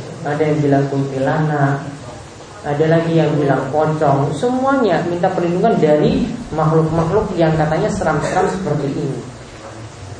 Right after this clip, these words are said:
Ingat, kenapa orang-orang itu banyak takut dengan hal seperti ini? Karena awalnya itu dari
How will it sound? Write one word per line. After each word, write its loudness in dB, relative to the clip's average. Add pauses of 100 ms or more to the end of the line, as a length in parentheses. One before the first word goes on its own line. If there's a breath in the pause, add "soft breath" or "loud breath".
(280)
Ingat, 2
kenapa 2
orang-orang 0
itu 0
banyak 2 (480)
takut -2
dengan -2
hal 2
seperti -2
ini? 0
Karena -2
awalnya 2
itu 0
dari 2